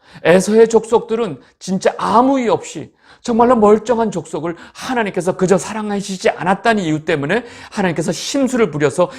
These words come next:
이들을 무너뜨리고 이들을 황폐케 했다고 생각하시면 안 됩니다. 여러분, 많은 선지자서들이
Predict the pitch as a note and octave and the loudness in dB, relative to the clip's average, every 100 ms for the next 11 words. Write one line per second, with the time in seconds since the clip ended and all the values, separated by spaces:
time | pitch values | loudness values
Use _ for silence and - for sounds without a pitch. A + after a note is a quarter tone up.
0 | F#3+ - E3 D#3 B2+ C3+ A3 - F3 D#3+ | -10 -4 -2 -2 0 2 2 2 -4 -4
1 | F#3 - - E3+ E3 G#3+ A3 A3+ - C4+ | -6 -6 -10 -4 0 2 0 -2 -10 -8
2 | C4+ B3+ B3 - G3 F#3+ E3+ D3+ D#3+ D3+ | -8 -10 -8 -6 -6 -6 -8 -8 -8 -8
3 | D3+ C3+ E3+ G3+ G3+ _ - A#2 C3+ D#3 | -8 -8 -6 -6 -10 _ -14 -8 -6 -6
4 | C3 B2+ - _ _ _ _ _ _ _ | -8 -14 -18 _ _ _ _ _ _ _
5 | - F#3+ G3 F#3+ D#3 E3+ A#3+ B3 - B3+ | -2 2 2 2 2 2 0 -2 -6 -8
6 | G#3+ F#3+ F#3+ - D#3 D#3+ B2 E3 | -8 -4 -4 -6 -10 -8 -8 -10